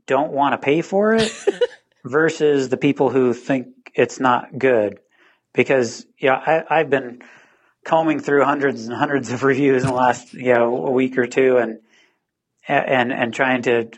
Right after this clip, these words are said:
Speaker 1: make sense of it all. And I, I definitely see a trend that there's a lot of negative reviews that are talking about the price. Uh,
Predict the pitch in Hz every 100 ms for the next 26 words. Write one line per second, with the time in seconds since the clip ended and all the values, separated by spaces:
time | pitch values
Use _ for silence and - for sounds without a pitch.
0 | - 123 123 - 135 - 117 120 117 113
1 | 123 123 120 113 117 117 - _ _ _
2 | _ _ _ _ _ _ 151 147 143 156
3 | 160 147 - 135 123 - 127 120 113 113
4 | 110 - 113 113 120 120 113 117 110 110
5 | 107 110 113 110 113 110 104 - _ _
6 | _ _ _ _ - 127 123 117 113 110
7 | - 101 - 104 92 - - - _ -
8 | _ _ - 104 98